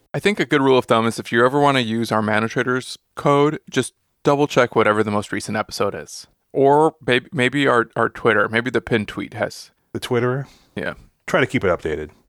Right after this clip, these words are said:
Speaker 1: You can also use our promo code over at Barrister and Mann. The Dive Down twenty twenty-three gets fifteen percent off your first order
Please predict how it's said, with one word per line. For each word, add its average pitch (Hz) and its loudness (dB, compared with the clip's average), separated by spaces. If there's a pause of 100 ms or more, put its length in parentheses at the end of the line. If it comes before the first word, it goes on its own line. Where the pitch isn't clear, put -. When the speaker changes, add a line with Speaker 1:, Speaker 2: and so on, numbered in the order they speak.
(140)
Speaker 1:
You 131 -6
can - -6
also 123 4
use 120 -4
our 123 2
promo 127 0
code 110 4
over 110 4
at 104 2
Barrister 107 2
and 98 -2
Mann. 139 -2 (720)
The 123 -2
Dive 110 2
Down 110 2
twenty 117 -4
twenty-three 120 -4 (180)
gets - -10
fifteen 120 -2
percent 113 -2
off 117 0
your 113 -2
first 113 -2
order 131 -2